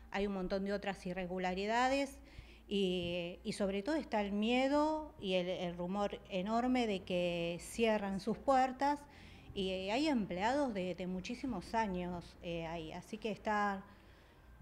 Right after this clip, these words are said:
eh, la verdad que se viene angustiado de ese lugar porque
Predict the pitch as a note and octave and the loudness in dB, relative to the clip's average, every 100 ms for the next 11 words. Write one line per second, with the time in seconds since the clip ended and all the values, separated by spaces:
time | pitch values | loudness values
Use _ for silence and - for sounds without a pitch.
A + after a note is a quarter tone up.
0 | - G#3+ F#3 F3 F3 E3+ F3 F3 F3+ F3+ | -8 0 2 2 -2 -6 -8 -6 0 2
1 | G3+ C4+ B3+ G#3 F#3 F3+ F3+ - - F#3 | 4 4 4 4 2 0 -6 -12 -2 2
2 | A3+ B3 A3+ F#3 F3+ B3 A3 F3+ F3+ F#3 | 4 4 2 0 2 4 6 4 2 0
3 | F3+ F#3+ F#3 G3 A#3+ A3+ F#3+ F3 F3+ F3+ | -2 -4 -2 0 -2 -2 -4 -2 0 0